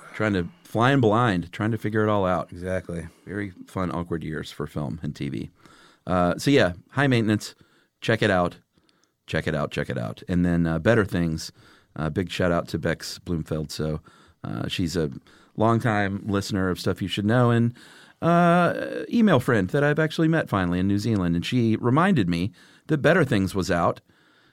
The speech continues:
Speaker 1: And so Emily and I have been watching that, uh, every night. We're through, like, four episodes now of the new season.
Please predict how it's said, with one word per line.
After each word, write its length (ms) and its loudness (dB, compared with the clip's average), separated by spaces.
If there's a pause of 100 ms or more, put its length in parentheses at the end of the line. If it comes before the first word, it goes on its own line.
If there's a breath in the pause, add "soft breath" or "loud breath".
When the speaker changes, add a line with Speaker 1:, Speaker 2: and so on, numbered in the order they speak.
(120)
Speaker 1:
And 160 0
so 400 2 (220)
Emily 220 2
and 80 2
I 40 2
have 140 2
been 120 0
watching 300 0
that, 340 -2 (160)
uh, 220 -4
every 240 2
night. 300 -2
We're 80 0
through, 180 -2
like, 180 -2
four 220 0
episodes 480 -2
now 240 -2
of 80 -6
the 80 -4
new 140 0
season. 440 -4